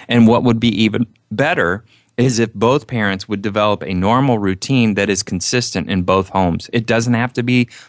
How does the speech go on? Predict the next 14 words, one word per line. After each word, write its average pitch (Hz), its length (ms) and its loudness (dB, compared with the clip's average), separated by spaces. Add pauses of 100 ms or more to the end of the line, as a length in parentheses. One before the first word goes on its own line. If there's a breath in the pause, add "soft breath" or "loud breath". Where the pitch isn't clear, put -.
(180 loud breath)
the 143 160 2
same 135 400 2
routine, 82 520 -2 (300)
but 120 160 2
what 120 200 2
it 110 140 0
does 120 300 -2
need 104 160 -4
to 95 60 -8
be 95 220 -6
is 101 200 -4
a 98 100 -2
consistent 101 640 -8
routine 92 560 -4